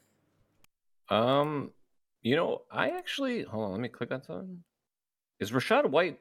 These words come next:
healthy? I thought I saw he left early last week.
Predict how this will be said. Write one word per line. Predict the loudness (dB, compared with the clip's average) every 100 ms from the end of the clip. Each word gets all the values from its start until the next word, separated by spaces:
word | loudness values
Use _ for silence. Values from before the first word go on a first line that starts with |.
| -14
healthy? | 0 2 2 -6 -10 -16 _ _ _ _ _ _ -12
I |
thought | -6 -2
I | -2
saw | -4 -6 -2 -2
he | -2 -2
left | 0 -2 -4
early | 0 2 2 0 -6
last | -8 -8 -10 -16
week. | -16 -16